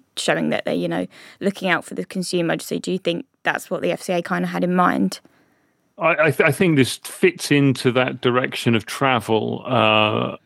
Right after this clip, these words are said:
Speaker 2: uh, uh, I mean, some of this is just picking up work that was paused, uh, as a consequence of covid, that ex-, assessing suitability review, in fact, it's the second s-, assessing suitability review, that got paused.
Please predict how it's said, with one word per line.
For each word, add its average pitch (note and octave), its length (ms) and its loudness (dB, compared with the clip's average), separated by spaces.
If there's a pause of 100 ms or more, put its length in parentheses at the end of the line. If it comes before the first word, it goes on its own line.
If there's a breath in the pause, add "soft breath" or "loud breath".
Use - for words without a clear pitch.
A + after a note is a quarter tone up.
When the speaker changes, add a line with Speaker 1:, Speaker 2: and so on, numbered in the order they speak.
Speaker 2:
uh, B2+ 160 2 (180)
uh, B2 160 4 (140)
I C#3+ 60 4
mean, C3 180 4
some F3+ 260 2
of D#3 80 6
this C#3 220 0
is B2+ 260 0
just - 280 0
picking C3+ 260 4
up C3 100 2
work B2+ 280 2
that C3 80 0
was A#2+ 160 0
paused, B2 800 2 (140)
uh, B2+ 140 2
as A2+ 100 2
a A#2+ 60 2
consequence A2+ 480 0
of - 80 -8
covid, C3 560 2
that B2 160 2
ex-, - 260 -4
assessing B2+ 380 2
suitability A#2+ 680 2
review, A2 320 2
in A2 60 -2
fact, B2 160 -2
it's A#2+ 100 -2
the B2 60 2
second A2+ 560 2
s-, - 100 -10
assessing A2+ 400 2
suitability G#2+ 600 0
review, A2 420 0 (400 loud breath)
that D3 240 2
got B2+ 300 0
paused. A#2+ 720 0